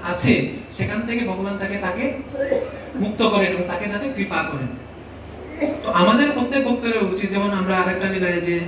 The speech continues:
অন্তলীলায় নবম অধ্যায়ে দেখি যে যখন এই রামানন্দ রায়ের ভাই গোপীনাথ পাটনায়ককে রাজা প্রতাপরুদ্রের ছেলে বড়জানা নিয়ে গেল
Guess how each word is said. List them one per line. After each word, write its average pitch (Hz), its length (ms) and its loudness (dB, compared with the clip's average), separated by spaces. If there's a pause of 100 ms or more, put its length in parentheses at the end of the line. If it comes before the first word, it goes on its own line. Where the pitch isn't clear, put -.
(100)
অন্তলীলায় 175 680 2
নবম 170 380 -2
অধ্যায়ে 180 320 2
দেখি 175 220 0
যে 185 320 2 (360)
যখন 214 340 4 (760)
এই 151 60 -4 (220)
রামানন্দ 196 380 4
রায়ের 185 300 2
ভাই 185 400 4 (600)
গোপীনাথ 214 340 2
পাটনায়ককে 196 640 0 (520)
রাজা 170 280 0
প্রতাপরুদ্রের 180 540 -2
ছেলে 175 400 2
বড়জানা 170 420 0
নিয়ে 202 220 6
গেল 208 160 6